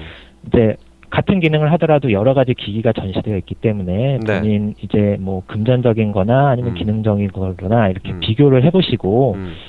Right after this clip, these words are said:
Speaker 1: 본인에게 맞는, 입맛에 맞는 기기를 선택할 수 있는 기회가, 어, 일 년에 많지 않잖아요.
Speaker 2: 그렇죠.
Speaker 1: 그래서 이번에
Speaker 2: 네.
Speaker 1: 기회를 통해서 이렇게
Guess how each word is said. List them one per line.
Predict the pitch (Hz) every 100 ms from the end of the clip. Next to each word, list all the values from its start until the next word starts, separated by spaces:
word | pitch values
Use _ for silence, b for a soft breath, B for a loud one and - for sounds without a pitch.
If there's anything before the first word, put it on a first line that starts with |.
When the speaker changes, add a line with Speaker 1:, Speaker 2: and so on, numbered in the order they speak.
| -
Speaker 1:
본인에게 | 101 107 113 110 113
맞는, | 87 92 101 143 190 214 - B B B
입맛에 | 110 120 131
맞는 | 120 92 98 107
기기를 | - 95 101 95 107 -
선택할 | 160 151 139
수 | - 92
있는 | 95 87
기회가, | - 95 110 92 90 110 92 - B B B B B -
어, | 110
일 | 131 170
년에 | 151
많지 | 107 92 107 -
않잖아요. | 90 85 - 98 90 160 143
Speaker 2:
그렇죠. | 131
Speaker 1:
그래서 | - 95 87
이번에 | 107 107 113 131 -
Speaker 2:
네. | 90 90
Speaker 1:
기회를 | 101 98
통해서 | - 156 151 131 101 120 95
이렇게 | -